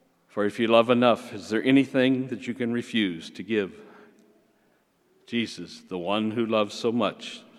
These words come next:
is on the cross. It is as if his Father had told him, "You must teach them how deeply they must love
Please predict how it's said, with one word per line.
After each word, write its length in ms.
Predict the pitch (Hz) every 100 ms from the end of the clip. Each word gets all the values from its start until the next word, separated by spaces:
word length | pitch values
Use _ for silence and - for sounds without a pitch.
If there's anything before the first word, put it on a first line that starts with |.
| _ -
is 140 | -
on 180 | 92 90
the 80 | 104
cross. 560 | - 110 90 - - - - - _ _ _ _ _ _ _ _ _ _ _ _
It 60 | -
is 140 | 107
as 60 | 104
if 180 | 127 127
his 160 | 123
Father 360 | - 120 123 123
had 200 | 139 131
told 300 | 127 107 92
him, 300 | 98 85 85 -
"You 60 | 98
must 280 | 110 - -
teach 300 | 147 - -
them 280 | 131 135
how 220 | 127 127 131
deeply 560 | 123 120 - 92 90
they 160 | 87 87
must 300 | 95 - 107
love 340 | 104 92 87